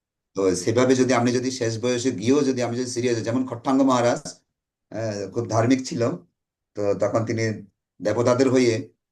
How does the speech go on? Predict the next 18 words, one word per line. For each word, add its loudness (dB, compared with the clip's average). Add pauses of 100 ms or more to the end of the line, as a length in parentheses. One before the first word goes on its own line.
(580)
যুদ্ধ -4
করে 2
অসুরদের -6
পরাজয় 0
করেছিল। -6 (420)
তো -8
দেবতারা 0
তাকে 0
বলছে, 0
"আমরা -4
আপনাকে -8
বর 2
দিতে -4
চাই, 2
আপনি 0
কি -4
বর -2
নিবেন?" -6